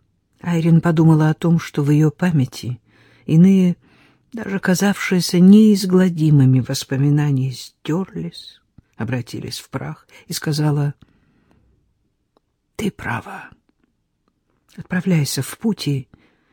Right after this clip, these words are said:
будь что будет. Я не стану тебя утешать,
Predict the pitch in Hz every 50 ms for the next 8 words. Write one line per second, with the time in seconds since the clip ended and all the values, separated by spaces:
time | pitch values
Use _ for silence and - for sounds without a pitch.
0 | _ _ _ _ _ _ - - - _ - - - - - - 113 - - 110
1 | 104 - - 110 - - - - - - _ _ _ _ _ _ _ - 170 170
2 | 170 175 180 175 180 170 - - - - 165 151 139 135 127 - 139 127 139 139
3 | 139 131 - 147 139 - - 160 180 190 - - - - -